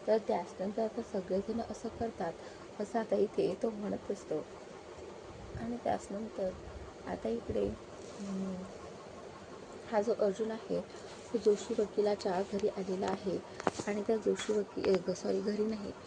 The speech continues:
त्या जोशी वकिलाच्या ऑफिसमध्ये गेलेला आहे आणि आता ह्या,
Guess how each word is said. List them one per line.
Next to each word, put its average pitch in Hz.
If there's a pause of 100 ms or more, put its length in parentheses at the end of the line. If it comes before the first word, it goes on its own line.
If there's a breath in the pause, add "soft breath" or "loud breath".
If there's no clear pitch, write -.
(360 loud breath)
त्या 220
जोशी 214
वकिलाच्या 202
ऑफिसमध्ये 196
गेलेला 180
आहे 185 (540 loud breath)
आणि 208
आता 202
ह्या, 220